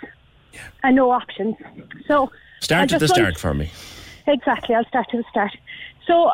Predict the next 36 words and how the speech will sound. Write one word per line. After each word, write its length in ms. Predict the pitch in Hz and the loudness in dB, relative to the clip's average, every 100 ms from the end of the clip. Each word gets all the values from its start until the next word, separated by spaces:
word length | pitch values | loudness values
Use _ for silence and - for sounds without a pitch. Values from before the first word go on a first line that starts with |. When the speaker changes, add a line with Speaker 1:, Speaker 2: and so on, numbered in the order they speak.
| - | 0
Speaker 1:
her 140 | 349 370 | 0 2
original 400 | 381 - 320 311 | 2 0 2 4
mortgage 320 | 370 359 294 | 4 2 -4
application 720 | 277 - 269 320 320 - 240 - _ | -8 -10 -14 -10 -10 -6 -6 -8 _
went 220 | 294 277 | -2 0
in 200 | 311 254 - _ _ _ | 0 -2 -4 _ _ _
in 140 | 269 269 | 0 2
June 360 | 294 302 269 | 2 0 0
of 180 | - 240 | -2 -2
twenty 300 | - 262 - | -2 -2 0
nineteen. 440 | 233 233 240 208 196 _ _ - - - - | 0 0 0 -2 -4 _ _ -20 -20 -18 -14
Speaker 2:
Right. 200 | 90 - - - | -14 -14 -8 0
Speaker 1:
That 100 | 294 | 2
was 100 | 277 | 2
her 120 | 302 | 0
first 240 | - 285 - | -2 -6 -6
appointment 460 | - 294 208 247 262 | -4 -2 0 -2 -2
with 100 | 254 | -4
the 80 | |
bank. 180 | 233 196 - - - - - - - - - - | -4 -6 -8 -16 -20 -20 -20 -20 -20 -20 -14 0
So 320 | 311 302 302 | 2 4 2
the 200 | 285 294 - | -2 -6 -8
houses 380 | - 339 330 302 | -6 -4 -4 -2
weren't 280 | 320 320 - | 0 0 0
built, 220 | 262 247 | -2 -2
it's 160 | 277 - | -4 2
a 40 | |
new 180 | 277 269 | 2 2
build. 280 | 262 233 247 - - _ - - _ _ - - | 2 0 0 -6 -20 _ -20 -20 _ _ -8 0
So, 340 | 254 247 240 - - - - - | 2 2 0 -4 -18 -20 -20 -8
hang 120 | 247 | -4
on 120 | 226 220 | -2 -2
two 80 | 233 - | -4 -6
seconds 300 | 196 202 196 | -2 -2 0
there 120 | 175 | 0
now. 160 | 180 | 0